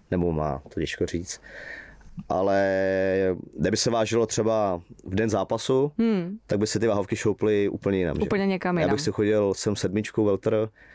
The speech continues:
Speaker 1: schoupil bych si dvě, tři kila a byl
Speaker 2: A
Speaker 1: bych
Speaker 2: byla by to
Speaker 1: spokojený.
Speaker 2: pohoda.
Speaker 1: A pak těch zápasů budeš víc, že jo, samozřejmě.
Speaker 2: Mhm.
Speaker 1: Můžeš zápasit každý měsíc, že jo. Jak to mají třeba tady boxeři, že fakt, nebo boxeři zápasejí každý
Speaker 2: Jo.
Speaker 1: víkend někde na lize. Ale tady je to prostě takový, že nevyjde ti zápas a vlastně hrozně dlouho čekáš, než to můžeš napravit, že?
Speaker 2: Mhm.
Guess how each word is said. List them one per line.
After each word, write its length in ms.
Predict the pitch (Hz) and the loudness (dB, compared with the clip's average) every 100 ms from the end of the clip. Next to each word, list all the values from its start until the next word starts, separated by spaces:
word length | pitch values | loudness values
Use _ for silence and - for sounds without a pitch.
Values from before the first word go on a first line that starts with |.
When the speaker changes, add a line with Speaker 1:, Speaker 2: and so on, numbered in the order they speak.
| - | -20
Speaker 1:
schoupil 300 | - - 101 | -6 0 2
bych 100 | 95 | 0
si 140 | - 98 | 0 0
dvě, 140 | 95 | 0
tři 160 | - 98 | 0 -4
kila 300 | - 95 95 | 0 0 0
a 20 | |
byl 140 | 92 127 | 0 0
Speaker 2:
A 20 | |
Speaker 1:
bych 40 | 175 | 0
Speaker 2:
byla 140 | 170 | 0
by 100 | 165 | -2
to 100 | 170 | -2
Speaker 1:
spokojený. 180 | 165 151 | -2 -2
Speaker 2:
pohoda. 260 | 151 127 143 - - | -2 -4 -6 -12 -8
Speaker 1:
A 80 | |
pak 160 | - 104 | -4 -2
těch 100 | 117 | 2
zápasů 400 | 117 110 110 107 | 0 0 -4 0
budeš 240 | 113 110 | 2 2
víc, 180 | 101 104 | 2 0
že 60 | 87 | 0
jo, 80 | 78 | -2
samozřejmě. 320 | 85 202 180 | 0 2 2
Speaker 2:
Mhm. 80 | 190 | 2
Speaker 1:
Můžeš 160 | 85 92 | 2 0
zápasit 400 | 87 92 98 87 - - - - _ | 0 -2 -2 -2 -6 -20 -20 -20 _
každý 220 | - 92 | -2 0
měsíc, 320 | 87 85 - 71 | 0 0 -4 -6
že 80 | - | -10
jo. 40 | - | -8
Jak 120 | - 85 | -6 -2
to 100 | 92 | 0
mají 140 | 90 | 0
třeba 140 | - | 0
tady 140 | 87 87 | 0 0
boxeři, 360 | 87 - 82 | 0 0 0
že 80 | 78 | 0
fakt, 220 | 73 87 - - - - | -2 -4 -4 -16 -16 -4
nebo 100 | 90 | -2
boxeři 320 | 82 - 87 | 0 0 2
zápasejí 420 | 85 78 85 87 | 0 0 -2 -2
každý 220 | 85 80 | -2 0
Speaker 2:
Jo. 60 | 85 | 0
Speaker 1:
víkend 240 | 80 - | 0 0
někde 220 | 80 76 78 | 0 0 0
na 80 | |
lize. 280 | 76 73 76 - - - - - - _ - | 0 -2 -6 -8 -16 -14 -14 -14 -16 _ -4
Ale 520 | 90 95 95 92 92 | 0 2 2 2 0
tady 180 | 98 95 | 0 0
je 40 | |
to 100 | 104 | 0
prostě 260 | 90 - 98 | -2 -2 -2
takový, 220 | 104 98 | -2 -2
že 340 | 104 101 101 | 0 0 0
nevyjde 320 | 92 95 104 101 | 0 0 0 0
ti 120 | 113 | 0
zápas 380 | 107 101 117 104 | 0 0 -2 0
a 40 | |
vlastně 220 | 104 - | -2 0
hrozně 180 | 107 107 | 2 2
dlouho 160 | 104 104 | 2 0
čekáš, 300 | 110 104 101 | 0 -2 -2
než 80 | 104 | -2
to 80 | |
můžeš 160 | 104 104 | 0 0
napravit, 400 | 98 101 90 78 | -2 -2 -2 0
že? 60 | 73 | 0
Speaker 2:
Mhm. 360 | 202 202 208 | 2 4 2